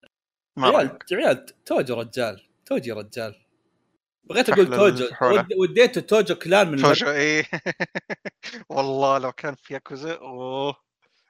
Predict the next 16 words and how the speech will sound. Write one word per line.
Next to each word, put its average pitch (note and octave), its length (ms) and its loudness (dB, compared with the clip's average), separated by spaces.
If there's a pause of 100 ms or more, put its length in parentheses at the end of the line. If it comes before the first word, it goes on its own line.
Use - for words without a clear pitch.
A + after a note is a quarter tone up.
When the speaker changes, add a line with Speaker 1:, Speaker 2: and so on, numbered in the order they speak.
(120)
Speaker 1:
كل - 140 -12
Speaker 2:
آه، D#3+ 40 2
هو - 20 0
Speaker 1:
مشاكل D3+ 300 -2
في - 80 -20
كوتوجو C#3+ 360 -4
انحلت. C3+ 600 -8 (440)
Speaker 2:
والله. A#2+ 720 -8 (480)
هسه، - 220 -2
هسه، F3+ 220 0
هسه E3+ 200 -4
ب-، A#2 320 -8
بيت-، B2+ 180 -16
بيطاق C3+ 340 0
مع A#2+ 120 -8
كيريو. A2 340 -10